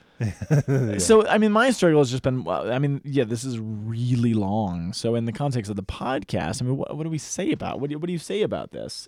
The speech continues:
Speaker 2: And so I was trying to think of, okay, we can't take another half an hour and go through all of this 'cause it's long and it, it's familiar to us. So the question I kept coming back to is, why does it end where it ends?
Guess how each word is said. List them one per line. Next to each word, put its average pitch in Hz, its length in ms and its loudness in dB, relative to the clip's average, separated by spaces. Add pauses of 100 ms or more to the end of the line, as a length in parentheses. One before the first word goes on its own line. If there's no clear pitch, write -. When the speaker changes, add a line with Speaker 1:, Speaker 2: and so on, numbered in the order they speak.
Speaker 2:
And 143 140 -6
so 156 100 0
I - 20 2
was 143 100 0
trying 196 180 -4
to 170 60 -2
think 131 140 -6
of, 120 120 -4
okay, 92 240 -6 (680)
we 143 160 6
can't 180 340 4
take 151 300 6
another 131 300 6
half 127 360 0
an 117 120 2
hour 117 340 -2
and 101 160 -6
go 120 200 2
through 120 320 0
all 107 300 2
of 92 200 -6
this - 280 -10
'cause 147 200 -4
it's - 180 -2
long 113 460 2
and 202 100 2
it, 233 140 -2
it's 330 240 -6 (280)
familiar 180 640 6
to 101 240 -2
us. 120 360 -6 (340)
So - 160 -2
the 202 60 4
question 160 280 4
I 175 140 4
kept 143 180 2
coming 120 240 0
back 98 300 -6
to 87 360 -4
is, 107 480 -2 (540)
why 120 500 0
does 180 200 0
it - 180 0
end 135 380 0
where 113 260 2
it - 100 -2
ends? 95 600 -6